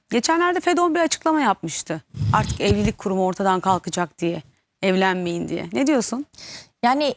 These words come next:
Speaker 2: evlilik tabii ki insanlar için özgürlüğünün kısıtlan-, bazı insanlar için özgürlüğünün kısıtlanması ge-, e, demek. Bir de kadınlar çok güçlendiği için, e, geçmişteki evliliklere baktığımızda tabii ki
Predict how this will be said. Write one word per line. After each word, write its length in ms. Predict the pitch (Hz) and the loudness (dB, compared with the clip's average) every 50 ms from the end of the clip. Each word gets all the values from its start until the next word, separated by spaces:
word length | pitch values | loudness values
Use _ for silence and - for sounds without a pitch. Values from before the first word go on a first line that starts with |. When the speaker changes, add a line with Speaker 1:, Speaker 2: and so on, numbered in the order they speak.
| - - | 0 2
Speaker 2:
evlilik 500 | 240 247 247 240 269 269 302 302 - - | 2 2 4 2 2 2 0 0 0 2
tabii 220 | - 277 254 277 | 0 2 2 0
ki 180 | - - - 277 | -2 0 0 0
insanlar 580 | 262 - 240 240 233 - 254 254 254 254 269 | 0 2 2 0 2 2 2 2 2 2 0
için 320 | 262 254 - - 269 262 240 | 0 0 -2 -2 -2 -2 -2
özgürlüğünün 680 | - - 214 208 214 220 233 226 226 240 233 240 240 | 0 0 0 0 2 2 2 2 2 2 2 2 2
kısıtlan-, 460 | 226 - - - - - 226 214 202 196 | 0 0 -4 -6 -2 0 0 0 2 2
bazı 260 | 208 202 208 208 208 | 2 2 2 2 0
insanlar 300 | 202 202 214 208 202 208 | 0 2 2 2 2 2
için 180 | 214 226 277 | 0 0 -2
özgürlüğünün 460 | 269 247 220 - 220 214 220 226 233 240 | -2 -4 -2 0 0 2 2 4 2 2
kısıtlanması 680 | - - - - - 220 220 214 214 214 - - 226 | 0 -2 -6 0 0 2 2 4 2 0 0 -2 -2
ge-, 200 | 214 226 208 - _ - 185 | 0 0 0 -2 _ -4 0
e, 220 | 175 165 156 151 - - | 0 2 0 0 2 2
demek. 400 | 165 156 170 233 285 - - _ - - - - - - - | 2 4 4 2 0 -2 -10 _ -16 -16 -14 -14 -14 0 2
Bir 80 | 226 | 4
de 60 | 233 269 | 4 4
kadınlar 520 | - - 233 220 240 247 254 277 285 - | 2 2 0 2 4 4 2 2 0 -2
çok 260 | - - 285 - _ | -4 -6 -6 -6 _
güçlendiği 680 | - 254 - - - 240 214 202 190 180 185 180 180 175 | -6 -4 -4 0 0 2 2 4 2 2 2 2 0 2
için, 280 | 180 - - - - - - - - - - - | 0 0 -2 -2 -4 -12 -14 -18 -18 -18 -14 -6
e, 220 | - 196 190 185 | -2 0 2 2
geçmişteki 580 | 185 180 202 202 - 220 208 - - 240 - 262 | 4 2 2 2 2 2 2 2 0 -2 -2 0
evliliklere 520 | 254 240 220 226 214 - 233 226 233 220 | 0 2 2 0 0 0 -2 -2 0 0
baktığımızda 540 | 226 226 226 - - 240 233 240 - - 294 | 0 0 -2 -2 0 0 2 2 2 0 -2
tabii 220 | - - 233 226 | -2 0 -2 -2
ki 160 | 220 - 226 | 0 0 -2